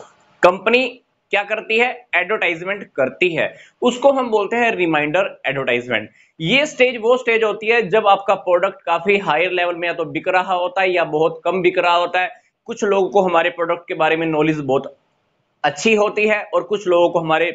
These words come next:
product के बारे में knowledge होती ही है, होती ही नहीं है। मान लीजिए आपके product को निकाले हुए आपने नया product launch किया था, पांच साल हो गए उसको,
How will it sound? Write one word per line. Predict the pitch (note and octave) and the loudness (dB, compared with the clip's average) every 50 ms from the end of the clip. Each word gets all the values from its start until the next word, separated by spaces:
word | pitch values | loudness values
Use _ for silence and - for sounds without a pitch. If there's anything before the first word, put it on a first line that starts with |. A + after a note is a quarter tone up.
| - | -6
product | - C#3 C3+ D3 C#3+ - - | -6 -2 -2 -2 -2 -2 -4
के | D#3 | -2
बारे | C#3+ C3+ C3+ | 0 0 0
में | D3 D3+ | 0 -4
knowledge | D3 C#3 C3+ C3+ D#3 F3 E3+ D3+ C#3+ - | -2 -2 0 2 2 2 2 0 -2 -2
होती | A#2+ A#2 - C#3 C3+ | -2 -2 0 -2 -4
ही | C3+ C#3 B2 | -2 -4 -4
है, | A#2+ A2+ G#2+ G2+ - _ _ _ _ - C3 | -4 -4 -4 -6 -8 _ _ _ _ -4 2
होती | C#3 D3 D3 - G3 | 2 2 4 2 0
ही | G3 F#3+ G#3 G3 | -2 0 -2 -2
नहीं | E3+ C#3+ C#3+ C3 B2 A#2+ | -2 -2 -2 -4 -4 -4
है। | G#2+ G2+ - _ _ _ - - _ _ | -4 -6 -8 _ _ _ -20 -20 _ _
मान | D#3 F3 F#3+ G#3 A3 | 0 2 2 4 2
लीजिए | A3 A3 G3 G#3+ A3+ A3 G#3 - - - _ _ _ _ _ | 0 -2 -2 0 0 0 0 -2 -8 -18 _ _ _ _ _
आपके | - F#3+ G#3 A3 - - - - B3 | 2 2 2 2 0 -2 0 0 0
product | A#3+ - - A3 G#3+ G#3 G3+ A3 G#3+ - - | 0 2 0 0 0 2 2 0 -2 -2 -4
को | - A3+ A3+ | 0 0 0
निकाले | A3 G#3+ G3+ F#3+ - E3 D#3+ E3 F3 F#3 | 2 0 -2 0 2 2 2 4 2 0
हुए | F#3+ F3+ F3+ F#3 F#3+ F#3+ F#3 F#3 - _ _ _ _ _ | 0 0 0 2 2 2 0 -2 -6 _ _ _ _ _
आपने | E3 F#3 F#3+ F#3+ G3+ G3+ G#3+ G#3+ | 2 2 2 0 -2 -4 -4 -2
नया | G3+ F#3+ F#3+ G3+ G#3 | 0 2 2 2 0
product | G3+ G#3 G3 G3 G3 F#3+ F#3+ - | -2 -2 -4 -4 -4 -6 -6 -4
launch | F3+ E3 E3+ F3 E3 E3+ | -2 -2 -2 -2 -4 -8
किया | - E3+ E3 E3 | -6 -4 -4 0
था, | E3+ F#3 | 0 0
पांच | F3 - - F3+ F#3 F#3+ F#3+ | -2 0 0 2 2 2 2
साल | - A3 G#3 F#3+ | 0 0 0 2
हो | D#3 B2+ | 0 0
गए | B2 B2 | 0 0
उसको, | A#2+ A#2+ - _ A2+ F#2+ F2 | -2 -4 -6 _ -8 -8 -8